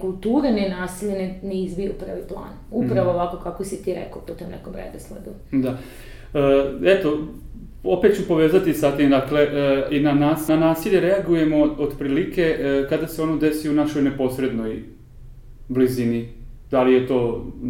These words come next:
Speaker 2: naša porodica, komšiluk već m-, donekle,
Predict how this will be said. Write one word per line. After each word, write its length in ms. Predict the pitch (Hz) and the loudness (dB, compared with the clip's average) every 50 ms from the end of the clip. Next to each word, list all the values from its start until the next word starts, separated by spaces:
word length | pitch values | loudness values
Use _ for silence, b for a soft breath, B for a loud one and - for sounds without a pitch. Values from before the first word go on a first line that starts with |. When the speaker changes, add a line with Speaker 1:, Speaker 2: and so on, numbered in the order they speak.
| 127 - - - - | -6 -6 -8 -8 -4
Speaker 2:
naša 280 | 135 127 120 - - 117 | -4 -4 -2 -4 -4 -4
porodica, 840 | 110 120 117 123 156 160 156 143 127 - - 135 123 117 113 113 110 - - - - - - - - - | -2 -2 0 2 2 2 2 0 0 0 0 0 0 0 0 -2 -4 -8 -8 -10 -12 -12 -14 -14 -14 -6
komšiluk 540 | - 147 131 127 131 139 127 131 139 131 127 | -2 0 0 0 0 0 2 2 2 0 2
već 200 | 123 131 123 123 | 2 2 2 4
m-, 260 | 127 127 127 131 127 - - 127 | 6 6 6 6 4 2 -2 -4
donekle, 600 | 123 - 135 131 131 135 - - - 165 147 | 0 2 4 4 4 4 2 0 2 2 2